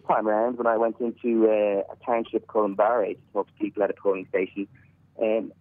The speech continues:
there were people from the N D C, uh, supporters who were openly talking about they wanted the N D C to win. They were standing beside zanu P F supporters who were happy to hear them say it. In previous years, these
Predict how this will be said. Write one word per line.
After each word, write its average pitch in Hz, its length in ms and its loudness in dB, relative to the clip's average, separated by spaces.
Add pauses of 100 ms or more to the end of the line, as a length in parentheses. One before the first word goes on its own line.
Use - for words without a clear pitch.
(140)
there 120 80 0
were 113 100 4
people 127 300 -8
from 117 180 -2
the 117 140 0
N 120 140 -2
D 113 260 -6
C, 117 760 2
uh, 107 300 2
supporters 107 560 -2
who 113 80 -2
were 107 160 2
openly 107 640 -2
talking 104 300 -2
about 101 240 -2
they 104 80 -4
wanted 101 240 -4
the 98 100 0
N 95 60 0
D 90 220 -8
C 117 160 -6
to 117 60 -2
win. 113 280 0 (320)
They 107 80 -2
were 104 160 -2
standing 117 280 -2
beside 101 340 -2
zanu 110 300 -4
P 110 160 -2
F 110 160 0
supporters 107 580 -4 (120)
who 107 160 -2
were 98 320 0
happy 107 480 -6
to 101 340 -2 (120)
hear 107 260 0
them 101 260 -8
say 139 220 -2
it. - 140 -6 (260)
In 107 80 -10
previous 127 460 -4
years, 104 300 0
these 113 160 -6